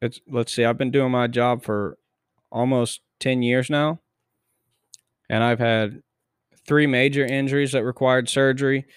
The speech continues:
uh, one pretty good concussion, um, and a bunch of little nagging injuries and, uh, you know, back s-, stuff going on and all kind of stuff. Um,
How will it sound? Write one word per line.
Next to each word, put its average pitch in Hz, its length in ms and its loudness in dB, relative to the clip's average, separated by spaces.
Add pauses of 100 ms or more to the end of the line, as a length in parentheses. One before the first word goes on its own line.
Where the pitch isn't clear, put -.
(480)
uh, 107 300 -4
one 120 600 -2 (1120)
pretty 139 260 4
good 123 240 4
concussion, 135 840 2 (1080)
um, 101 680 0 (1300)
and 113 580 0 (100)
a 117 60 -8
bunch 123 300 0
of 123 60 -4
little 131 180 2
nagging 120 440 0
injuries 113 600 0
and, 101 280 -6
uh, 104 320 -4
you 117 160 -4
know, 95 340 -4
back 113 320 0
s-, - 100 -14 (280)
stuff - 420 -2
going 110 260 0
on 107 220 0
and 98 140 -2
all 98 160 -2
kind 139 240 0
of 113 80 -2
stuff. 104 340 0 (1000)
Um, 101 680 2